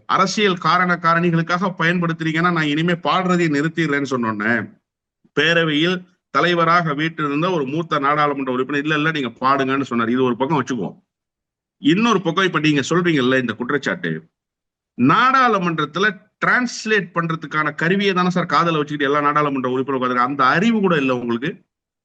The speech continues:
நீங்கள் பேசுகிற மொழியிலிருந்து அவர்கள் கேட்கிற மொழி எதுவாக இருந்தாலும், அந்த மொழிக்கு அதை டிரான்ஸ்லேட் பண்ணி கொடுக்கறதுக்கு தான் அந்த கருவி காதுல வச்சுட்டு உட்கார்ந்துருக்காங்க. என்ன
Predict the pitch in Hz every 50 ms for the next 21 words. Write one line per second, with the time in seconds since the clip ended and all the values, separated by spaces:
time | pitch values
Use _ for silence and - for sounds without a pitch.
0 | _ _ - 147 175 190 175 160 135 - - - 220 240 240 240 - 233 226 202
1 | 208 196 180 175 180 196 208 202 196 196 190 202 208 220 262 269 247 - - 156
2 | 170 180 175 165 170 156 - - - 226 247 247 - - - 214 196 175 165 175
3 | 196 208 185 175 175 196 220 226 226 226 202 202 202 196 196 190 202 208 226 214
4 | 208 190 180 165 160 165 185 208 208 - 190 175 175 - 170 196 208 190 - 196
5 | 180 165 175 175 160 175 175 180 180 180 180 190 202 196 180 160 - 156 160 175
6 | 175 160 - 156 170 170 170 160 143 147 139 135 127 135 131 127 127 135 151 175
7 | 170 170